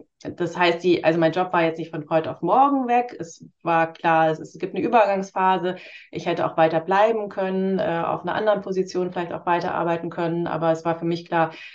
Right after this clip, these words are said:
nee, das, ähm, möchte ich nicht. Ich möchte, ähm, dort nicht weiterarbeiten. Und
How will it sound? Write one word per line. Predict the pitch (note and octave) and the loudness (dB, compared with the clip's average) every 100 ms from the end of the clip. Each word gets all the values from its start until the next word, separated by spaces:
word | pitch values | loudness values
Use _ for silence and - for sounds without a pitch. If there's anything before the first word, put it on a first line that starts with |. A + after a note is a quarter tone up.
| - | -6
nee, | E3+ F3 F3+ | -2 2 2
das, | F3 E3 - - | 2 -2 -4 -6
ähm, | E3+ D#3+ D#3+ D#3+ - - | -4 -2 -2 -4 -8 -10
möchte | - F3+ A3 D4 | -2 0 2 0
ich | C#4 | 0
nicht. | B3+ E4+ F#4 | 2 2 0
Ich | - - | -8 -8
möchte, | F#3 F#3 F#3 F3+ E3+ - | -4 -4 -2 -2 -2 -4
ähm, | F3+ F3 E3 E3 E3 E3 E3 _ _ - | -4 -4 -4 -4 -4 -4 -8 _ _ -20
dort | - E3+ E3 | -6 -2 0
nicht | F#3 - | -2 -4
weiterarbeiten. | A#3 A#3 A#3 - G#3 G3 G3 G3 G3 G3 G3 | -2 0 0 2 2 2 2 2 -2 -4 -6
Und | F#3 F3 F3 | -4 -4 -6